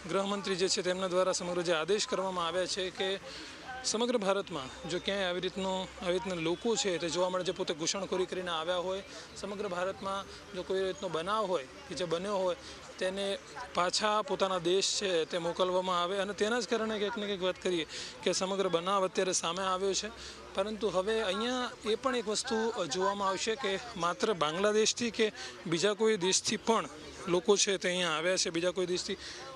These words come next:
અ, મુખ્યત્વે અત્યારે પાકિસ્તાન જે ચર્ચામાં છે, પાકિસ્તાનનું, એટલે, અ, અત્યારે એવી રીતની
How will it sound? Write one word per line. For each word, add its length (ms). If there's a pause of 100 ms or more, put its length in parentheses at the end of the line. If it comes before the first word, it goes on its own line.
(140)
અ, 200
મુખ્યત્વે 420
અત્યારે 240
પાકિસ્તાન 760
જે 120
ચર્ચામાં 480
છે, 180
પાકિસ્તાનનું, 560 (300)
એટલે, 360
અ, 360 (180)
અત્યારે 400
એવી 280
રીતની 440